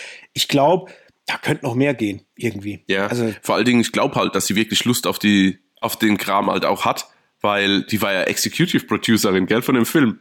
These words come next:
Speaker 2: <laughs> Was ich sau lustig
Speaker 1: Was, echt?
Speaker 2: fand. Ja.
Speaker 1: <laughs> Was?
Speaker 2: Ja, jo. Und du musst dir vorstellen,
Speaker 1: Okay.
Speaker 2: ich mein, wie alt ist sie? Keine Ahnung, ich muss kurz gucken, ich hab's hier offen. Ähm, neunundneunzig geboren, ja. Also zweiundzwanzig Jahre alt und ist quasi Executive Producerin von so einem Film, wo ich denk, "Ja, geil, ey.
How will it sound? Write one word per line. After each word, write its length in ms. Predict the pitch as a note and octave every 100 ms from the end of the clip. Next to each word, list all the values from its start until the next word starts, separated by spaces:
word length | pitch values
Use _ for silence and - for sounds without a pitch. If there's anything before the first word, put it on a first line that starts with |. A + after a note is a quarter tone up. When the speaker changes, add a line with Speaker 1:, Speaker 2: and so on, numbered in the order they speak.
| _
Speaker 2:
<laughs> 100 | -
Was 320 | E3+ C#3 F3
ich 100 | -
sau 160 | - B2
lustig 360 | D3 E3 D#3+
Speaker 1:
Was, 60 | -
echt? 100 | D3
Speaker 2:
fand. 0 |
Ja. 240 | E3+ C3+ - -
Speaker 1:
<laughs> 80 | -
Was? 160 | D3+ A3
Speaker 2:
Ja, 120 | -
jo. 220 | A#3+ C4+ E4 C4 F4+ B4+ - - A#4+ G#4 -
Und 60 |
du 60 | E3
musst 140 | C4+
dir 80 | F3
vorstellen, 380 | - A3 F#3+ E3
Speaker 1:
Okay. 80 | D#3
Speaker 2:
ich 60 | E3
mein, 140 | C#3
wie 80 | D#3+
alt 180 | C3+ C3+
ist 200 | F#3 A3+
sie? 160 | A3
Keine 220 | F#3+ C#3 C3+
Ahnung, 220 | E3 C#3+
ich 120 | C#3
muss 160 | D3 -
kurz 180 | C3
gucken, 220 | - D#3+ E3+
ich 100 | D3
hab's 140 | -
hier 160 | - -
offen. 280 | C#3+ E3+ - - - -
Ähm, 600 | C3+ C3 C3 B2+ C3 - _ _ _ -
neunundneunzig 580 | C#3+ F3+ F#3 E3+ E3+ -
geboren, 480 | C3 D3+ D#3 A2 -
ja. 320 | A#2+ C3+ D#3+ - -
Also 200 | - B2+
zweiundzwanzig 600 | A#2 B2+ D#3+ D#3+ D#3 C3+
Jahre 260 | D#3 E3 C#3
alt 220 | G2 D3
und 120 | C3
ist 140 | C3+ -
quasi 280 | C3 C3+ B2
Executive 540 | - A#2+ E3+ F3+ -
Producerin 560 | D3 - F3+ E3+ D3+ D3+
von 120 | C3+
so 120 | D#3+
einem 100 | D3+
Film, 320 | - F3+ C3
wo 60 | A#2
ich 100 | A#2
denk, 220 | C3 B2+
"Ja, 80 | B2+
geil, 340 | - A#3+ D3
ey. 180 | A#2